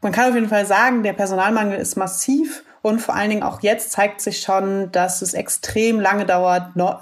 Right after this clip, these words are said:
quasi Stellen zu besetzen, also neu zu besetzen. Und es gibt aber eine Studie von unter anderem der, äh, Bremer Arbeitsnehm-, Arbeitnehmerkammer, auch, ähm, gefördert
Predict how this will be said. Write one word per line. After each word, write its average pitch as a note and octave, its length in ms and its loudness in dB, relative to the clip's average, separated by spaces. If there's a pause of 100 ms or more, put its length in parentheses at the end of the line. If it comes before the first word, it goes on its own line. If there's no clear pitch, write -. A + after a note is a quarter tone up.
(100)
quasi F#3 460 0
Stellen F#3 640 0
zu - 140 -4
besetzen, F3 560 -2
also E3 200 -2
neu E3 220 0
zu - 180 -12
besetzen. D#3+ 680 -6 (640)
Und G3 760 -2 (280)
es G#3 240 -4
gibt C#4 300 0
aber G#3 200 2
eine F#3+ 300 0
Studie B3+ 640 2 (340)
von G3 680 -2
unter A3+ 320 0
anderem G3 500 0
der, F3+ 600 4
äh, F#3 300 2
Bremer F#3 680 0
Arbeitsnehm-, A3+ 680 0
Arbeitnehmerkammer, A3+ 1000 0
auch, F#3+ 320 -4
ähm, F#3 440 -2
gefördert G#3 600 0